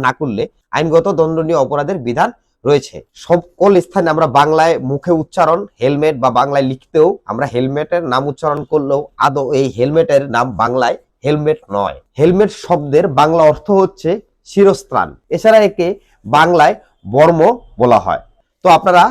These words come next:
হেলমেটের বাংলা নাম তো জানলেন, কখন দুর্ঘটনা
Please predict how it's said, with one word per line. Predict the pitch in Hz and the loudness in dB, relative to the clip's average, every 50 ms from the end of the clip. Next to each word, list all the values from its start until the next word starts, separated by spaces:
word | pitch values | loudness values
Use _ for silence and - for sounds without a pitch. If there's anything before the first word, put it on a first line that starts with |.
| 247 - _ - | -2 -8 _ -8
হেলমেটের | 131 147 151 175 165 175 175 170 208 202 - _ - 104 | -4 0 0 0 2 4 4 2 2 0 -8 _ -6 -2
বাংলা | 135 147 151 156 | -2 0 0 0
নাম | 139 135 131 131 127 - | 0 0 -2 -2 -4 -6
তো | 202 220 - _ _ _ _ - 98 | -8 -10 -10 _ _ _ _ -8 -2
জানলেন, | 120 131 143 123 95 78 69 - _ _ _ _ _ - 117 - _ | 0 0 0 0 -2 -6 -10 -14 _ _ _ _ _ -18 -18 -6 _
কখন | - 175 170 - 220 214 196 156 | 0 2 2 2 2 0 2 2
দুর্ঘটনা | 170 175 160 180 175 185 185 185 | 2 2 2 2 0 0 0 -2